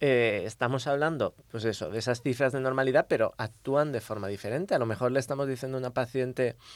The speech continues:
que tiene la tensión normal, ¿no? Cuando a lo mejor, eh, sí que tiene un riesgo o, o, o le estamos disminuyendo el riesgo que tiene en ese primer grado de hipertensión,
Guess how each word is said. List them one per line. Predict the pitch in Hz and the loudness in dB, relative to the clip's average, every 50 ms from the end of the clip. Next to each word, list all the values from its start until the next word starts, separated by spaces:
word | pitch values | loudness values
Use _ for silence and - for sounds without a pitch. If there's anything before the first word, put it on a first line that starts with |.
| - - - | -20 -16 -10
que | - 127 | -8 -4
tiene | 123 135 127 120 | -2 0 2 2
la | 123 120 | 2 0
tensión | 117 120 120 117 117 117 120 | 0 -2 -4 -4 -4 -4 -4
normal, | 120 113 117 120 127 156 190 196 151 | -4 -4 -2 -2 -2 -2 -2 -2 -2
¿no? | 123 131 147 | -2 -2 -2
Cuando | - 143 127 120 113 | -2 -2 -2 0 0
a | 110 110 | 0 0
lo | 107 | 0
mejor, | 104 107 98 - - 110 110 123 - - - - - - - - - _ | -2 -4 -6 -4 -2 0 0 0 0 -4 -8 -20 -20 -20 -20 -20 -20 _
eh, | - - 92 98 90 78 69 62 50 50 53 67 - | -8 -6 -4 -2 -2 -2 -4 -6 -8 -10 -12 -12 -10
sí | - - 127 127 | -4 -2 -2 0
que | 143 139 | 0 0
tiene | 131 131 117 117 | 0 0 0 0
un | 113 110 | 0 -2
riesgo | - 117 113 117 113 117 123 110 95 87 - - - - | 0 0 2 2 2 0 0 0 -2 -2 -6 -14 -20 -18
o, | 50 52 53 57 60 82 87 92 113 107 104 101 - - | -16 -14 -12 -10 -8 -6 -4 -4 -4 -4 -4 -6 -6 -4
o, | 110 110 110 104 98 107 | -2 0 0 0 2 2
o | 110 113 | 2 2
le | 113 117 | 4 2
estamos | 107 - - 120 123 139 139 | 2 2 0 2 2 4 4
disminuyendo | 143 143 135 135 131 127 123 123 123 123 120 | 2 2 0 0 0 2 2 2 2 4 2
el | 120 113 | 2 2
riesgo | 110 123 120 117 113 123 113 | 2 0 0 0 0 -2 -2
que | - 113 - | -2 -2 -2
tiene | - 120 120 120 117 104 - - - - - - _ | 0 0 0 0 -2 -4 -6 -8 -14 -20 -20 -12 _
en | 113 117 117 | -2 0 0
ese | 120 117 - - 123 120 113 | 0 0 0 2 2 2 2
primer | - - 113 113 113 113 117 113 110 | 0 -2 -2 0 0 2 2 2 4
grado | 113 117 117 117 113 113 | 4 6 6 6 6 4
de | 110 113 | 2 0
hipertensión, | - - 107 98 - 107 104 101 - 139 147 139 110 98 101 | 0 -2 -2 -2 -2 -4 -4 -2 2 4 4 4 2 0 -8